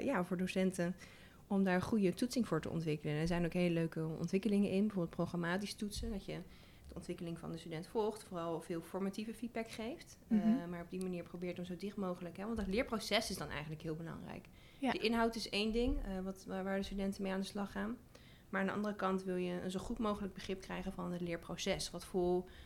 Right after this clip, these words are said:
Speaker 1: onzekerheden zit en, nou ja, zoals we dat wel eens noemen, leerverrassingen. Er kan gewoon van alles gebeuren. En als docent weet je dus ook niet altijd wat die student gaat meemaken als ze met zo'n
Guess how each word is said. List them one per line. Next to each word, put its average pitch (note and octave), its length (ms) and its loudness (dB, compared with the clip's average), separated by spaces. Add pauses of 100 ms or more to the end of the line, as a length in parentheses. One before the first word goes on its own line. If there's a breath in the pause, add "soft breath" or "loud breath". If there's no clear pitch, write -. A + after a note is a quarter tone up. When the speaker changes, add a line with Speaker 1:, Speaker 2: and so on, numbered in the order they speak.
(140 loud breath)
Speaker 1:
onzekerheden G#3 680 4
zit G3 300 4
en, F3+ 280 -2
nou E3+ 160 -2
ja, E3+ 60 -8
zoals F3 220 -4
we F#3+ 60 -2
dat F3+ 80 -4
wel F3+ 100 2
eens F3 80 0
noemen, F#3+ 200 4
leerverrassingen. G#3+ 680 2
Er A3 60 0
kan G#3+ 160 -2
gewoon A#3 180 4
van A3 100 0
alles G3+ 180 2
gebeuren. F#3+ 340 6
En F3 80 0
als F3+ 120 0
docent C4+ 380 2
weet F3+ 160 2
je F#3+ 60 -8
dus G3 200 -4
ook C4+ 220 8
niet B3+ 160 6
altijd D#3+ 340 0
wat D#3+ 140 -4
die E3 80 -2
student D#3+ 320 -6
gaat - 140 -10
meemaken E3+ 560 -4
als F3+ 200 -2
ze - 80 -4
met E3+ 180 -6
zo'n E3+ 260 -6